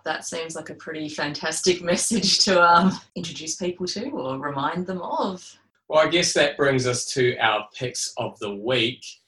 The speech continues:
Speaker 2: And I'll start with my one, which is a book. It's been out for a while. It's called One Simple Thing by Mitch Horowitz. And it's sort of a history of the New Thought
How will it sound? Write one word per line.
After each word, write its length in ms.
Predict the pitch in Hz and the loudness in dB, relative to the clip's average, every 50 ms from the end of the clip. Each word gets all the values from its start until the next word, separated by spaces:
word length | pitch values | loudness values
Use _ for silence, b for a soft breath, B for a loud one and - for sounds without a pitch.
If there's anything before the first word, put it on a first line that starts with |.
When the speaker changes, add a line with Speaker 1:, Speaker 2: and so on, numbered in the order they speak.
| _ _ _ _ _ _ _ | _ _ _ _ _ _ _
Speaker 2:
And 220 | - 156 151 151 151 - | -8 -8 -6 -6 -6 -4
I'll 300 | 160 151 156 160 160 151 | -2 0 0 0 0 0
start 440 | - - - - 135 120 120 - | -2 -4 -2 -2 0 0 0 0
with 160 | 131 123 120 120 | 0 -2 0 2
my 200 | 123 131 147 151 | 4 6 6 6
one, 240 | 135 117 120 120 | 6 4 4 2
which 240 | 117 120 120 - - | 0 0 -2 0 0
is 220 | 135 123 113 - - - | 0 0 0 -2 -2 0
a 240 | 135 127 120 117 - _ | 2 2 2 0 -2 _
book. 200 | 147 143 143 143 | 2 2 2 2
It's 160 | 170 165 - | 0 -2 0
been 220 | - 190 185 180 175 | 2 4 4 6 6
out 220 | 165 156 151 - - - | 4 4 4 2 0 -2
for 80 | - 135 | 0 0
a 100 | 123 117 | 0 2
while. 400 | 113 123 127 135 131 123 117 117 | 2 4 4 6 6 6 4 2
It's 280 | - 131 127 123 - - | 2 0 -2 -2 -4 -6
called 460 | - - 135 131 127 127 127 120 123 - _ | -4 -2 0 0 2 0 0 -2 -6 -10 _
One 420 | - - 131 139 139 147 147 139 | -10 -4 0 0 0 0 -2 -4
Simple 400 | 123 - - 151 - - 131 120 120 - | -4 -4 -4 -4 -2 -2 -2 -4 -4 -4
Thing 280 | - 131 131 131 127 120 | -2 -2 0 0 0 0
by 180 | 123 117 113 113 | 0 0 0 2
Mitch 320 | 117 123 123 120 - - - - | 2 0 0 0 -4 -6 -4 -2
Horowitz. 800 | 123 123 127 127 123 113 110 113 120 - - - - - B B B B B B B B _ 143 | 0 2 2 4 2 2 0 -2 -4 -6 -10 -10 -10 -10 B B B B B B B B _ -2
And 280 | 143 135 135 135 135 139 - - | 0 2 2 0 0 -2 -4 -2
it's 300 | 165 160 160 160 - - - - - - - - | -2 -2 -2 -2 -6 -6 -6 -6 -8 -8 -10 -6
sort 240 | - 180 190 208 202 | 0 2 2 4 4
of 160 | 190 165 147 | 4 4 6
a 720 | 151 151 147 143 143 139 135 131 131 127 127 123 120 120 b b b b b b b _ _ - | 6 8 8 8 8 8 6 6 6 6 4 4 2 0 b b b b b b b _ _ 2
history 760 | - 185 185 - - - 185 175 170 160 151 143 139 135 - - | 4 4 6 6 4 2 4 6 6 6 6 4 2 0 -2 2
of 320 | 135 131 131 127 120 - - _ _ - 120 | 4 4 4 4 2 0 -6 _ _ -10 -2
the 440 | 123 131 123 120 113 113 117 113 - _ _ _ _ _ _ _ | 0 2 2 2 2 0 -2 -4 -8 _ _ _ _ _ _ _
New 300 | - 143 135 143 143 135 123 | -6 -2 0 2 2 0 0
Thought 480 | - - - 131 127 135 - - - | -2 -2 0 2 4 4 2 0 -4